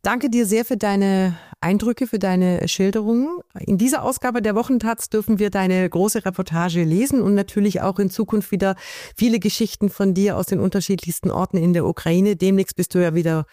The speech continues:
unterwegs und dann auch, äh, direkt vor Ort. Vielen Dank an dieser Stelle auch an Daniel Fromm für die Produktion dieser Folge und an Eva Lotte Andrea sowie die Podcast-Kolleginnen für die redaktionelle Betreuung.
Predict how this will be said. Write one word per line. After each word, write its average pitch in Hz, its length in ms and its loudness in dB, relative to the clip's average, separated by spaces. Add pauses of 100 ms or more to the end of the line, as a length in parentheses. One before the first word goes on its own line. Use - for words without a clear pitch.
(180)
unterwegs 180 560 0
und 165 100 0
dann 160 140 0
auch, - 320 -4
äh, 147 100 -2
direkt 139 440 -6
vor - 180 -8
Ort. - 240 -8 (760)
Vielen 285 180 2
Dank 285 200 -2
an 254 160 0
dieser 247 260 0
Stelle 220 400 -2
auch 196 160 -2
an 160 300 0
Daniel 151 400 0
Fromm 147 360 -2
für 143 140 -4
die 127 80 -2
Produktion 226 720 -2
dieser 233 240 -2
Folge 254 480 -2
und 196 240 0
an 156 320 -2
Eva 170 280 -2
Lotte 151 260 -2
Andrea 156 560 0
sowie 185 260 -2
die 165 140 0
Podcast-Kolleginnen 185 1000 -2
für - 120 -6
die 147 120 2
redaktionelle 127 640 0
Betreuung. 120 500 -2